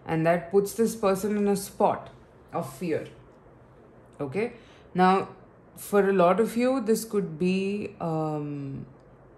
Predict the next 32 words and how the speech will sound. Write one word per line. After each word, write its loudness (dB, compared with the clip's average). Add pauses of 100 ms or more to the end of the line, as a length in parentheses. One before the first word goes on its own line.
(840)
finances 2
also 0
for -10
someone. -6 (220)
Okay? -4
So -4
if -4
this -6
is -4
you, -2
you 2
would -2
know. -2
If -4
this -6
is -10
someone -2
attached -2
to -6
you, -2 (160)
you -4
would -4
also -4
know. -8 (640)
This -10
person 0
is 0
actually -4
working -2
on -2
themselves. -4 (560)
Now, 2